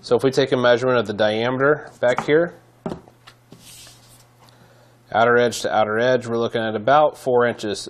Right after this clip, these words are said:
which, to be more exact, it's three and fifteen sixteenths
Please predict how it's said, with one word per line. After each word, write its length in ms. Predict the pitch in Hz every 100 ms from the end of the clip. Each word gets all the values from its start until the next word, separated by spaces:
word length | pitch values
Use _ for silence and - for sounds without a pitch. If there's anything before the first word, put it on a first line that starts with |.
| -
which, 320 | 113 - - _ _ _ _ _ _ _
to 100 | 127
be 120 | 123
more 200 | 123 120
exact, 460 | 113 113 120 117 113
it's 160 | -
three 320 | - 127 131 120
and 120 | 110
fifteen 480 | - 123 - 120 113
sixteenths 760 | - 123 - 143 151 - -